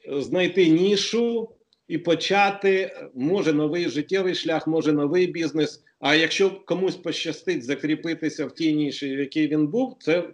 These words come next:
теж дуже добре. Е, самі креативні люди можуть скористатися, тому що закриються дуже багато ресторанів, там, с-, сфери послуг якихось,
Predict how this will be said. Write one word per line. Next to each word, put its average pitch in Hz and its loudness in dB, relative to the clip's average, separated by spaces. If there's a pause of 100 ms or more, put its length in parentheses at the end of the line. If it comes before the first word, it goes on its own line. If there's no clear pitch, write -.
теж 127 0
дуже 123 -2
добре. 156 -2 (680)
Е, 151 -4 (300)
самі 202 4
креативні 202 2
люди 143 4
можуть 170 0
скористатися, 151 -2
тому 135 -2
що - 0 (260)
закриються 165 4
дуже 151 0
багато 135 0
ресторанів, 117 -2
там, 113 -6 (100)
с-, 123 -8
сфери 139 2 (240)
послуг 123 0
якихось, 123 -4